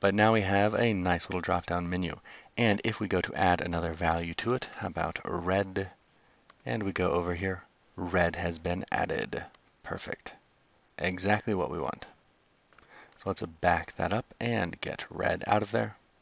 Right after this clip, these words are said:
And now it's for the next part. How do we figure out which one of these start and end values we want to use in order to filter our data? We've got a drop-down menu over there. We've got a table over here.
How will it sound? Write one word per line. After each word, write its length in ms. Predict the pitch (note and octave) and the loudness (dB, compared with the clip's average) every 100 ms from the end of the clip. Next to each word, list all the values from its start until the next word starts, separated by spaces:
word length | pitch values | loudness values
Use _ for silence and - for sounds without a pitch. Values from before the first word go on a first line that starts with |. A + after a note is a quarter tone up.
| _ | _
And 260 | - A2+ G2+ | 0 2 4
now 260 | A#2 C3 A#2+ | 6 6 4
it's 120 | - | 0
for 320 | - B2 A#2+ | 0 2 2
the 240 | F#2+ A#2+ | 0 -2
next 640 | A2+ F#2 F#2+ B2 C3+ - - - | 0 0 0 0 0 -2 -10 -12
part. 320 | - A2 A2 - _ | -6 -2 -2 -2 _
How 220 | - C#3+ | -4 -2
do 80 | D3+ | 2
we 100 | D3+ | 0
figure 360 | - A#2 G2 F#2+ | 0 0 2 4
out 200 | F#2+ F2+ | 2 0
which 340 | F2 G#2 C3 | -2 0 2
one 160 | G#2+ G#2 | 2 2
of 60 | |
these 140 | G2+ G#2+ | 2 -2
start 320 | - G2+ - | 2 0 2
and 160 | F#2 - | -2 0
end 300 | G#2 G#2+ G2+ | 0 2 2
values 500 | F2+ F2 F#2 F2+ F2+ | 4 4 2 -2 0
we 100 | G2+ | 2
want 200 | F#2 F2 | 2 0
to 100 | F#2 | -2
use 320 | C3+ D#3 G#2+ | 0 2 2
in 60 | G#2 | 0
order 200 | G2 G#2 | 0 -2
to 120 | - | -4
filter 400 | - F#2+ F2 G2 | -4 -2 -2 0
our 280 | - F2 F2 | 2 2 0
data? 500 | D#2 F2 E2+ - - _ _ - - - | -4 -2 -2 -4 -10 _ _ -20 -18 -2
We've 160 | E2+ - | -2 2
got 140 | F2 | 0
a 60 | D#2+ | 2
drop-down 440 | F#2+ F#2+ F2+ E2+ | 0 0 0 0
menu 200 | E2+ E2 | 0 0
over 200 | E2 F2 | -2 0
there. 260 | G2 B2 A#2+ - | 2 2 0 -6
We've 100 | C3 | -2
got 140 | B2+ | 0
a 40 | G2+ | 0
table 340 | - G2+ G2 | -2 0 0
over 200 | G2 F#2+ | -2 -2
here. 320 | - G2 F#2+ | -2 -2 -2